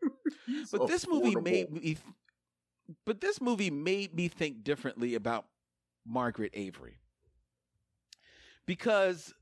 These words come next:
Speaker 2: like you, for the most part, I have a genuinely good feeling about Margaret Avery.
Speaker 1: Mm-hmm.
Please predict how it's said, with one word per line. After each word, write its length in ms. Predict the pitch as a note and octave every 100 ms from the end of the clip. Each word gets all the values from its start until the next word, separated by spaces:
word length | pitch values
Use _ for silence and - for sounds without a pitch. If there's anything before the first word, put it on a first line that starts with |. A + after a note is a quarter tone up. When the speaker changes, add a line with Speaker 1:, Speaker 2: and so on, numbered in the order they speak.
| C#3+
Speaker 2:
like 400 | F3 C4+ C#4 F3
you, 420 | G3+ D#3 A2+ B2+ - _ _ _ _ _
for 160 | - E4+
the 100 | D#4
most 720 | D4+ D#4 D4+ F#4+ A4 - -
part, 340 | - C#3+ C#3 -
I 160 | F#3+ G3
have 360 | F#3+ G3 F3 -
a 180 | F3 D3 G#2+
genuinely 920 | F#2+ A2+ F3+ F#3 E3+ E3 D3+ C#3+ A#2+ G#2
good 300 | - D3+ B2
feeling 520 | - C3 C3+ A#2+ A2 -
about 360 | G2+ A2 G#2
Margaret 440 | G#2 G#2+ G#2 G2+ -
Avery. 460 | G2 F2+ F#2+ F#2+ _ _ _ _ _
Speaker 1:
Mm-hmm. 300 | A#2 B2 C#3